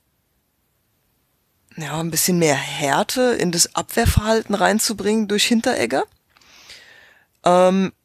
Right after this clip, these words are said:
und auf der rechten Seite, glaub ich, kann ich alles, was ich letzte Woche gesagt hab und mich dann für Durm entschieden hab, diese Woche noch mal sagen.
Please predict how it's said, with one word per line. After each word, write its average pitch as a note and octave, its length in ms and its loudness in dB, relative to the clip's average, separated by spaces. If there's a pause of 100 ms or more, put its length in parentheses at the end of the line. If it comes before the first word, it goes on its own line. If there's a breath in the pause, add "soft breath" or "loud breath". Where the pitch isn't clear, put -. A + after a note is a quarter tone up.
und F3 380 -2
auf E3+ 100 -2
der E3+ 160 -4
rechten F3 320 -2
Seite, F3 760 0
glaub D#3 280 0
ich, - 220 -2
kann E3+ 180 -4
ich F3 180 -4
alles, F#3+ 300 0
was F3 140 -2
ich D#3 100 -4
letzte F3 320 0
Woche F#3 240 -4
gesagt E3+ 400 -2
hab F#3+ 180 0
und E3+ 120 0
mich E3 160 -4
dann E3+ 120 -4
für E3+ 140 -6
Durm F#3+ 280 0
entschieden F#3 440 -2
hab, E3+ 140 -4
diese F3 280 -2
Woche D#3+ 200 -4
noch D#3+ 240 -2
mal F#3 160 2
sagen. E3 460 0